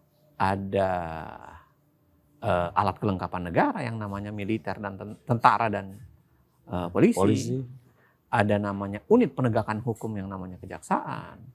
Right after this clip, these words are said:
Speaker 1: Ada yang namanya, eh, apa, eh, perangkat daerah, ya, yang dikomandoi oleh Kementerian Dalam Negeri,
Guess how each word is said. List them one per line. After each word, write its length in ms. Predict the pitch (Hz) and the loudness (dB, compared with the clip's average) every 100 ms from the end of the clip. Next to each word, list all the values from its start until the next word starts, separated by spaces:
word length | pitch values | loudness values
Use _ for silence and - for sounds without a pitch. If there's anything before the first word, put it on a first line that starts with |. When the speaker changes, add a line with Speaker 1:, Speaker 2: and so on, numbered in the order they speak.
| _ _ _ - - | _ _ _ -20 -4
Speaker 1:
Ada 320 | 110 101 104 104 | 2 2 4 2
yang 220 | 104 101 | 0 -2
namanya, 600 | 104 101 101 101 101 98 98 98 98 - | -2 -2 -2 -2 -2 -2 -2 -2 -6 -6
eh, 880 | 95 95 95 95 92 90 87 87 | -2 -2 -2 -4 -6 -6 -6 -6
apa, 420 | 87 90 82 - 190 190 - | -4 -2 0 0 0 -2 -8
eh, 140 | 120 | -4
perangkat 640 | - 147 147 147 139 131 - - - _ _ _ | 2 2 2 0 2 0 -2 -20 -20 _ _ _
daerah, 580 | 117 98 - 233 214 - - - _ _ _ _ _ - | 4 6 6 4 2 -4 -10 -20 _ _ _ _ _ -2
ya, 100 | 135 | 2
yang 140 | 127 110 | 4 2
dikomandoi 720 | 101 110 110 110 110 113 117 | 2 2 2 0 4 4 4
oleh 300 | 107 104 104 | 2 2 0
Kementerian 480 | 117 107 101 104 104 | -2 -8 -6 -4 0
Dalam 240 | 101 101 | 0 2
Negeri, 440 | 156 214 107 - | 0 -2 -4 -8